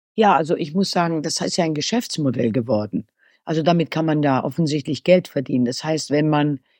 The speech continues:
durch eine Anzeige wegen Beleidigung, wenn da die Kasse klingelt, dann muss man sich nicht wundern, wenn das weitergemacht wird. Man hat das ja, die erste war, glaub ich, die Strack-Zimmermann,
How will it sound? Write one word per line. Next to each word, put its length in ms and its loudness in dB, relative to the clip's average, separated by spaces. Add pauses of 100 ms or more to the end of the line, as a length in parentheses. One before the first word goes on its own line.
(120)
durch 300 0
eine 340 0
Anzeige 760 0
wegen 260 0
Beleidigung, 880 2 (400)
wenn 140 0
da 140 4
die 120 0
Kasse 440 -2
klingelt, 440 0
dann 80 2
muss 240 0
man 140 -2
sich 180 -8
nicht 300 -6
wundern, 280 2
wenn 140 2
das 180 -6
weitergemacht 640 -2
wird. 160 -2
Man 220 -2
hat 160 -4
das 180 -2
ja, 240 0
die 120 -4
erste 420 -2
war, 120 -2
glaub 240 0
ich, 140 -6
die 260 -4
Strack-Zimmermann, 1160 0